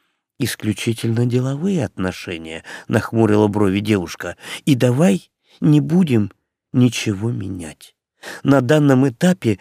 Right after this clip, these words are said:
меня больше интересует озвученная тобой сумма. Но... Она игриво коснулась кончиками пальцев его руки — и Завьялов почувствовал, как кожу словно обожгло. «Это совершенно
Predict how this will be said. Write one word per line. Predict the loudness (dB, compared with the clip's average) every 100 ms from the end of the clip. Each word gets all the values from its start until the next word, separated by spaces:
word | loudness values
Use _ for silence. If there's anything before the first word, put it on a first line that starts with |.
| -8 -4
меня | 2 4
больше | 4 2 2 -2 0
интересует | -2 0 0 -2 2 2 2 -2 -10 0
озвученная | 0 2 0 -2 -2 -2 0 0
тобой | 0 -2 0 0
сумма. | -2 -6 -4 -4 -6 -12 -14 _ _ -20 0
Но... | 4 6 6 2 -6 _ _ _
Она | 0 2 4
игриво | 4 2 2
коснулась | 2 -4 0 0 0 -2 -10 -20
кончиками | 0 2 2 -2 0 0
пальцев | 0 0 0 -6 -6
его | -2 0 0
руки — | -2 -4 -4 -4 -4 _ _ -4
и | 0
Завьялов | 4 4 4 4 2
почувствовал, | -2 -4 -6 -2 0 0 -2 -14 _
как | -4 -4 _
кожу | 2 2 2
словно | -2 0 2 4 2 0 _ _ _ -2
обожгло. | 0 2 0 -2 2 4 4 -2 _ _ _ _ -12
«Это | -8 -8 -8 -10
совершенно | -4 -4 -6 -4 -4 -2 -4